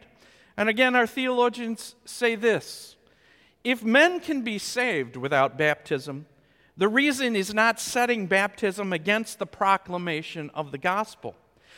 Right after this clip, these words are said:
but that God in his infinite grace offers to the sinner already through the word of the gospel his entire grace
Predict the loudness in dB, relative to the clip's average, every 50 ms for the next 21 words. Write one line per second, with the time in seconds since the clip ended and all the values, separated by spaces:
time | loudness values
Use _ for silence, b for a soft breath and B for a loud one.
0 | b b b 4 4 6 6 2 2 4 2 6 8 8 8 8 8 4 2 -2
1 | 0 0 2 0 0 -2 -4 -6 -4 -4 -4 -4 -6 -8 -6 -4 -4 -4 -6 -6
2 | -6 -4 -2 0 0 0 -2 -6 -10 -20 -20 _ b b b b b b 2 4
3 | 2 2 2 2 2 2 2 0 -8 -6 -6 -6 -4 -6 -8 -8 -8 -4 -2 -2
4 | 0 0 -2 -2 0 2 4 4 4 4 4 2 2 2 2 -2 -6 -6 -4 -2
5 | -2 0 0 0 0 2 2 2 4 4 2 0 0 -2 -2 -2 -2 -2 -2 -2
6 | 0 2 2 2 2 0 -4 -8 -4 -2 -2 -2 -4 B B B B B B 0
7 | 0 0 2 0 -2 -2 -4 -2 0 0 0 0 -2 -4 -4 -4 -2 0 0 2
8 | 2 0 -2 -4 -12 -20